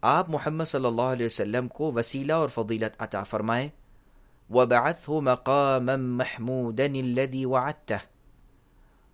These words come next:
اور ان کو مقام محمود میں کھڑا کیجیے جس کا آپ نے ان سے وعدہ کر رکھا ہے۔ تو قیامت کے دن اس کے لیے میری شفاعت حلال ہوگی۔ اس حدیث کو بخاری نے روایت کیا ہے۔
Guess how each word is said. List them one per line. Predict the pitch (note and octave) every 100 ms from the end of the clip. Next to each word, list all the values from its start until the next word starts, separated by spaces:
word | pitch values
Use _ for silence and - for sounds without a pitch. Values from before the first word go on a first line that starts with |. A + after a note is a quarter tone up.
| _
اور | A#2
ان | C3 E3+
کو | E3+ A3+
مقام | C#3 - B2
محمود | C3+ A#2 G#2+ A2 C#3+
میں | A#2+ B2 D#3
کھڑا | - A#2+ G2+
کیجیے | G2+ A#2 G#2+ A#2+ D#3 - _ _ - _ _ -
جس | G#2 C#3 -
کا | F3 -
آپ | B2 D#3 -
نے | E3
ان | D#3+ B2+
سے | -
وعدہ | A2 G2+ G2 G#2
کر | A2+
رکھا | G#2+ - B2+ A2+
ہے۔ | A#2 - _ _ _ _ _ _ _ _ _
تو | -
قیامت | E3+ C3 C3 D#3+ B3 -
کے | -
دن | B2+ C#3 G3 F#3+ - - - - -
اس | D3+ E3
کے | - G#3+
لیے | C#3 D#3+
میری | C3 C3+ B2+
شفاعت | - G#2+ A#2 A2 C#3 - -
حلال | A#2 G2+ G2 F#2+
ہوگی۔ | A#2+ A2+ B2+ - _ - - - _ -
اس | D3+ -
حدیث | C3 F3 G#3+
کو | - F3+
بخاری | F3 B2 B2+ G#2
نے | F#2 G2
روایت | G#2+ A#2 B2
کیا | - C3+ C3
ہے۔ | D#3